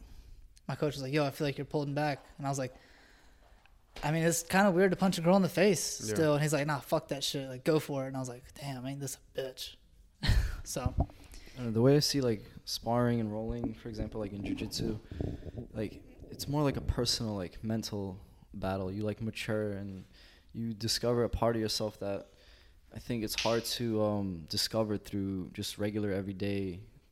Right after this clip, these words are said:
Speaker 3: you know,
Speaker 1: Well,
Speaker 3: routines
Speaker 1: yo,
Speaker 3: in a
Speaker 1: yeah,
Speaker 3: way.
Speaker 1: like we said, like, yo, if you wanna get, if you wanna box and, like, you're accepting that you're gonna get punched in the
Speaker 3: Mm.
Speaker 1: face and the body and, like, you are probably gonna get outclassed.
Speaker 2: Embarrassed.
Speaker 1: Be ready for that,
Speaker 3: It's a
Speaker 1: man.
Speaker 3: lot.
Speaker 1: Be
Speaker 3: Yeah.
Speaker 1: ready for that shit. And, um,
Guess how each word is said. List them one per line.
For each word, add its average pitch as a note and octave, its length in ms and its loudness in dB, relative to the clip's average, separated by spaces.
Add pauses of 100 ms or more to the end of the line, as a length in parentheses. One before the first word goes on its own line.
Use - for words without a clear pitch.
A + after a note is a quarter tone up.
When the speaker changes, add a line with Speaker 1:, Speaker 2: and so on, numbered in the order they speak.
(240)
Speaker 3:
you G#2 60 -6
know, G2 100 -4
Speaker 1:
Well, F2+ 120 -6
Speaker 3:
routines A3 360 2
Speaker 1:
yo, B3+ 160 6
Speaker 3:
in C#3+ 100 0
a - 60 -2
Speaker 1:
yeah, A3 140 8
Speaker 3:
way. D3 60 6
Speaker 1:
like D3+ 160 4
we G3 80 6
said, F3+ 140 0
like, D#3+ 140 4
yo, E3 160 8
if C#3 140 -2
you A#3 60 2
wanna A3+ 140 8
get, F3+ 160 6
if D#3 120 4
you C4 80 6
wanna A#3+ 160 6
box E3+ 580 4 (640)
and, D3 220 -2
like, C#3 200 -2 (200)
you're F#3+ 240 8
accepting F#3 600 4
that D3+ 200 2
you're E3+ 100 2
gonna D#3+ 220 0
get D3+ 260 0
punched E3 300 -2
in D#3+ 60 0
the C#3 80 0
Speaker 3:
Mm. A#2 40 -4
Speaker 1:
face D#3 260 4
and D3+ 80 -2
the C#3 60 0
body D3+ 320 4
and, C#3 80 0
like, C3+ 160 0
you D#3+ 180 -4 (480)
are D#3 60 -8
probably F3 220 6
gonna E3+ 160 4
get D3 160 4
outclassed. E3 720 2 (640)
Speaker 2:
Embarrassed. A2+ 760 0
Speaker 1:
Be G#3+ 120 10
ready G#3 200 10
for D#3+ 140 2
that, C#3 180 0
Speaker 3:
It's C3+ 100 -2
a - 20 0
Speaker 1:
man. D#3 100 0
Speaker 3:
lot. A#2+ 220 -2 (220)
Speaker 1:
Be F#3 80 10
Speaker 3:
Yeah. G#3+ 60 12
Speaker 1:
ready G#3+ 160 12
for F3 100 2
that D3+ 180 4
shit. C#3+ 340 -2
And, D#3 220 0
um, D3 380 -2